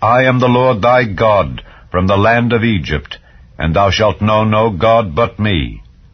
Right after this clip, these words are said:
for there is no Saviour beside me. I did know thee in the wilderness, in the land of great drought.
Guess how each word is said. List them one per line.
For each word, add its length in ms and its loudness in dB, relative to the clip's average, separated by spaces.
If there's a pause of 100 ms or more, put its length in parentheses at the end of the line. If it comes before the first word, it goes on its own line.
for 140 -8
there 220 -2
is 120 -2
no 160 0
Saviour 540 -2
beside 580 -4
me. 220 -10 (1120)
I 160 0
did 220 -2
know 260 2
thee 180 0
in 100 0
the 180 0
wilderness, 460 -4
in 80 -2
the 100 0
land 320 0
of 160 -4
great 300 -4
drought. 400 -2